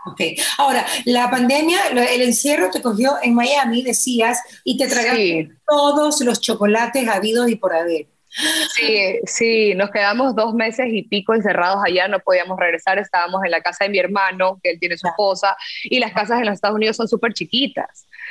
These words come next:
Speaker 1: Claro.
Speaker 2: Entonces estábamos todos así, ¡ah! Uno encima de otro. No, fue una experiencia súper horrible, fue horrible. Quería regresar a mi país y a mi casa. <laughs>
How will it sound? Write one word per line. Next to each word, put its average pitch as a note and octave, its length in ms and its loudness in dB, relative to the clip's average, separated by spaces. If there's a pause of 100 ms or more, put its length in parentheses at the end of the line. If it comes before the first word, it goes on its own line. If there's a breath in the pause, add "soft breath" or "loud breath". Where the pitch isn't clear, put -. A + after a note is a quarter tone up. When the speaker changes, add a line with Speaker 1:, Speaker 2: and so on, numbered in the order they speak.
(120)
Speaker 1:
Claro. G3 140 -2
Speaker 2:
Entonces A#3 240 0
estábamos C4 400 0
todos C#4+ 280 2
así, - 220 -2
¡ah! - 540 -2
Uno D4 160 4
encima C4+ 360 0
de B3 100 0
otro. C4+ 580 0 (240 loud breath)
No, A#3 220 0
fue - 120 -8
una A#3+ 200 -2
experiencia G#3 600 -2
súper - 560 -6
horrible, G3 560 -2
fue - 100 -2
horrible. - 280 -4
Quería A3 200 -2
regresar A3+ 380 0
a A#3 60 0
mi A#3+ 140 -4
país A3 300 0
y D4 40 0
a B3+ 60 -2
mi G#3 120 -6
casa. C4 440 -2
<laughs> E4 220 -4